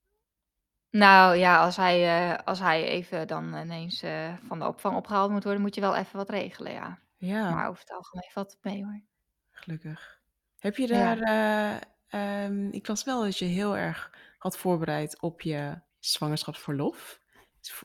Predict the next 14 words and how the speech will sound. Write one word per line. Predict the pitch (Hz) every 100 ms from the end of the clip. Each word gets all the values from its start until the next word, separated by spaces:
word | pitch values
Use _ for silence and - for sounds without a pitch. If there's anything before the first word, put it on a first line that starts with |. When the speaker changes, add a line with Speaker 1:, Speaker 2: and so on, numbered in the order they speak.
| -
Speaker 2:
ehm, | - 160 185 185
Speaker 1:
Mhm. | 160
Speaker 2:
voordat | - 170 160
je | 143
wegging. | 139 - 214 254 339 - _ _
Op | -
welke | 233 254
manier | 240 262 254
Speaker 1:
Ja. |
Speaker 2:
heb | 156
je | 170
dat | 156
gedaan? | - 147 139 147 165 _ _ _ _ _ _ _ _ _ _ _ _ _ - _ _
Speaker 1:
Eh, | 214 220 220 214 214